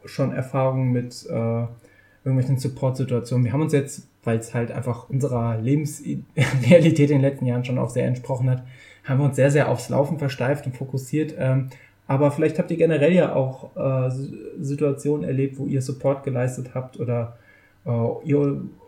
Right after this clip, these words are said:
unterstützt wurdet, positiv, negativ. Äh, wenn ihr da irgendwas zu erzählen habt, irgendwelche Geschichten habt, dann, äh,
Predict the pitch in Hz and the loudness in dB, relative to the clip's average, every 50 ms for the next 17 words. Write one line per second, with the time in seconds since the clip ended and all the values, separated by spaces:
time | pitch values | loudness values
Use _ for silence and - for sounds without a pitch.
0 | - - - - 165 147 156 127 - - 180 175 - - - 139 139 139 139 143 | -20 -18 -6 -6 -4 -2 -2 -2 0 0 -2 -2 -2 -8 -4 -2 0 0 0 0
1 | 135 131 - - 156 156 151 147 143 147 147 143 - 143 139 139 139 143 135 131 | -2 -4 -4 -2 -2 0 0 -2 -2 0 -2 -2 0 0 0 0 2 0 0 0
2 | - 139 139 139 135 131 - - - 131 123 131 143 147 143 143 135 143 147 143 | -2 -2 -2 -2 -2 -4 -8 -6 -4 -4 -2 -2 -2 -2 0 0 0 0 0 -2
3 | 135 139 131 131 - - - 131 - - 156 156 156 147 147 139 143 - 143 135 | -2 -2 -4 -4 -4 -6 -6 -6 -4 -2 -2 -2 0 0 -2 -2 -2 -4 -4 -2
4 | 135 135 131 - 143 131 - 131 - - 156 151 - - 143 127 127 127 127 - | -2 -2 -2 -4 -6 -6 -6 -6 -6 -6 -8 -8 -6 -4 -2 -2 -2 -2 -4 -6
5 | - 135 123 123 123 127 127 - - 127 123 | -4 -2 -2 0 0 0 -2 0 0 0 -2